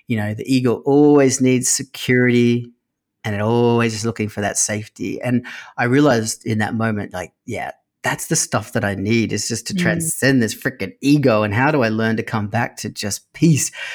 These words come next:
Speaker 1: So, yeah, I traveled many times to, to India and I got to study with him. And, you know, we ended up learning about eighteen of these type Wim Hof, we call them cosmic breaths.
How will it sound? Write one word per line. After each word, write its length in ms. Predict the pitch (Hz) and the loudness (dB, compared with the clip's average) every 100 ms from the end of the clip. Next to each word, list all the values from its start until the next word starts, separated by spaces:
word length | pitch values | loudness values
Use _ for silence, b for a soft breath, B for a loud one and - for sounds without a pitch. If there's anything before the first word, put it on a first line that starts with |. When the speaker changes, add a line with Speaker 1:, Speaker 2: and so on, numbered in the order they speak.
| B | B
Speaker 1:
So, 300 | - 131 127 | -2 2 4
yeah, 540 | 123 120 117 - 98 95 | 4 2 0 -2 0 2
I 120 | 120 | 0
traveled 520 | - 135 120 120 117 | 2 0 2 0 -2
many 200 | 127 120 | -2 -2
times 360 | 113 117 113 110 | 0 0 0 -2
to, 200 | - 110 | -2 -2
to 140 | 95 - | -2 -2
India 500 | 123 120 117 113 107 | 0 2 2 0 -2
and 340 | 107 107 104 107 | -2 -2 -2 -2
I 100 | 107 | -4
got 180 | 107 107 | -4 -4
to 60 | 110 | -4
study 440 | - 110 117 117 | -4 -2 0 0
with 160 | 113 110 | 0 -2
him. 340 | 117 117 113 | 0 2 2
And, 160 | 104 107 B B B B | 0 -4 B B B B
you 80 | 113 | 0
know, 220 | 113 117 | 2 4
we 100 | 120 | 4
ended 160 | 120 | 4
up 140 | 113 107 | 2 0
learning 460 | 113 110 110 107 104 _ _ _ _ _ _ - | 0 0 0 -2 -6 _ _ _ _ _ _ -4
about 240 | 110 - | 0 0
eighteen 480 | 123 123 - 135 151 | 2 0 2 4 6
of 120 | 135 | 4
these 280 | 113 110 101 | 4 0 -2
type 260 | - 110 107 | -2 -2 0
Wim 240 | 117 117 | 0 2
Hof, 340 | 98 107 - - | 2 -2 -2 -4
we 100 | 120 | -2
call 220 | 135 123 | 2 0
them 100 | 113 | 0
cosmic 540 | - 127 120 120 - | -2 0 2 0 -2
breaths. 340 | - 82 - | -2 -4 -4